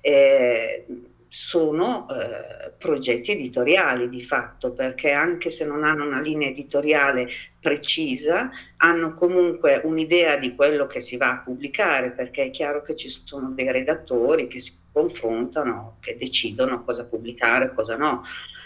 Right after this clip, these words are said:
Eh, riceviamo moltissimi materiali dall'Italia, ma anche dall'estero, insomma. Marco, tra l'altro,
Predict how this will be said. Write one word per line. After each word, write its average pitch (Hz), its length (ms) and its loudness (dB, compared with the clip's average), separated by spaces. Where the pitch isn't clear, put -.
Eh, 123 360 2
riceviamo 143 840 2
moltissimi 135 640 -4
materiali 135 840 0
dall'Italia, 131 840 0
ma 123 140 0
anche 131 240 -4
dall'estero, 139 800 2
insomma. 127 460 -8
Marco, 135 440 -2
tra - 160 -4
l'altro, 147 520 0